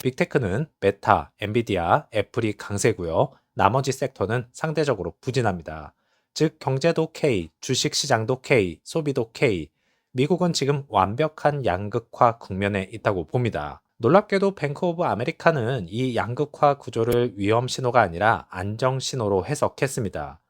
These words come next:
그의 주장은 이런데요. K의 아래쪽이 먼저 안정화될 것이다. 위쪽이 무너지기 전에 경제가 버틴다. 그리고 이 분석을 근거로 이천이십육 년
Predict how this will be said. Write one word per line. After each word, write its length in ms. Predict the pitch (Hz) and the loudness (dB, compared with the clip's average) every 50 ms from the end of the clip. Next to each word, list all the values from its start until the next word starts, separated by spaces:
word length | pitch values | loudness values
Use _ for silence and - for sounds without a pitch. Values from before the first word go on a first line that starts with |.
| _ _ _ _ _ | _ _ _ _ _
그의 260 | _ - 139 147 156 156 | _ 6 6 6 6 2
주장은 420 | - 127 117 120 123 135 135 113 | -4 -2 0 0 0 0 -2 -2
이런데요. 560 | 95 101 104 98 90 80 85 101 127 139 - _ _ _ _ - | 0 0 0 0 -2 -2 0 2 0 0 -2 _ _ _ _ -2
K의 340 | - 208 196 196 202 196 | 0 2 2 4 4 2
아래쪽이 800 | 156 - 90 92 - 143 143 - 170 147 135 107 107 127 120 92 | 2 0 -2 -2 -2 -2 -2 -4 -4 -2 0 0 2 2 0 0
먼저 320 | - 90 95 107 107 127 120 | 0 -2 -2 0 0 0 0
안정화될 920 | 104 - - 107 107 104 117 120 117 120 117 117 113 113 110 113 113 _ | 0 -2 -6 -8 -4 2 4 4 6 6 4 2 2 2 0 0 0 _
것이다. 500 | - 95 87 - - - 92 92 - _ _ _ _ | -2 -2 -2 0 2 2 2 2 2 _ _ _ _
위쪽이 340 | - 98 - - 117 107 123 | -10 -8 -4 -4 -2 -2 -2
무너지기 560 | 117 107 98 92 98 104 101 110 110 - 110 | -2 -2 -2 -2 -2 -2 -2 -4 -6 -6 -6
전에 460 | 98 - 92 87 90 113 113 107 - _ | -6 -6 -6 -2 2 2 2 2 2 _
경제가 480 | - - 92 85 - 98 98 110 - _ | -10 -10 -8 -4 -2 0 -2 -2 -4 _
버틴다. 640 | - 87 - - - 98 85 - 95 98 - _ _ _ _ | -6 -6 -6 -6 -8 -6 0 2 2 2 2 _ _ _ _
그리고 500 | _ - 101 92 87 90 90 110 160 - _ _ _ | _ -8 -8 -4 -2 2 2 2 2 2 _ _ _
이 200 | _ 113 113 127 | _ -4 -4 -4
분석을 440 | 135 _ - 107 101 123 120 131 123 | -4 _ -8 -4 -2 0 2 2 0
근거로 560 | 113 - 95 85 82 85 101 120 110 82 71 _ _ _ _ _ _ | 0 -4 -8 -6 -2 0 2 2 2 2 0 _ _ _ _ _ _
이천이십육 640 | - 104 98 - - 143 139 131 - - 120 101 101 | -8 -6 -4 -2 -2 -2 0 0 -2 -2 -4 -4 -4
년 300 | 98 90 82 92 117 143 | -4 -2 0 0 0 -2